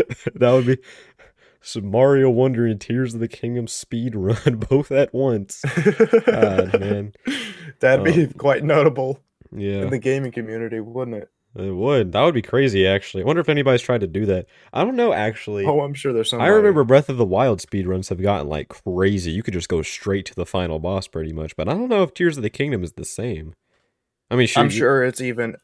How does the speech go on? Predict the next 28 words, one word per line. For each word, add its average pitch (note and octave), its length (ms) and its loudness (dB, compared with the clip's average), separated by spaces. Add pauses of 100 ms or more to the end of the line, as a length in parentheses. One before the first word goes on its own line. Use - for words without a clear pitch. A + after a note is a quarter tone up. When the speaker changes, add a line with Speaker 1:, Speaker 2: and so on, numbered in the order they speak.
(120)
Speaker 2:
I'm C#3+ 160 2
sure F3 160 0
it's C#3 100 0
even B2+ 320 -4
easier G2 400 -6
because A2+ 440 -2
of A2 240 -12
how B2+ 540 2 (260)
much B2 340 -2
more A#2 300 -2
stuff A2 360 -4
there A2+ 200 0
is A2+ 160 -4
to A2+ 120 -10
do, G#2 400 -2
Speaker 1:
Right. F#2 220 -2
Speaker 2:
physics-wise. A2+ 800 -4 (400)
There, C3+ 100 2
it's - 200 -4
gonna D3 160 0
be C3 100 -4
so B2+ 200 -2
much A#2 160 -4
easier G#2+ 300 -6
to G2+ 80 -6
break G#2 220 -4
the G2+ 80 -10
game. F#2+ 340 -12